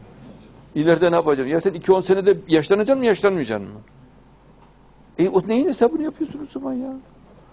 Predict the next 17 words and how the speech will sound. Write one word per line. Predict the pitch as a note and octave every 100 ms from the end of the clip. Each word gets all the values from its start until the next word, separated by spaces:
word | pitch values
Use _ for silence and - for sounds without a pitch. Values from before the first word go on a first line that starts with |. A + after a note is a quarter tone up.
| - -
E, | D3
ben | G#3 G#3+
diyor | G#3+
ki | G3
mesela | G3 F#3 G3 G3+ F3
henüz | F#3 G#3
on | G#3+ G#3
sekiz | F#3+ F#3 D#3
yaşındayım. | C#3 - C3 A2+ G#2+ G2 G2 - _ _ - _ -
E, | F#3 G3 G#3+ C#4 _ _
iki | F3+ -
on | G#3+
sene | G3+ F#3+ F3
sonra | E3+ D#3 E3+ G3+
kırk | A3 A#3
yaşında | A3 F#3+ G3 F3+
oluyorsun. | E3 D3+ - C4+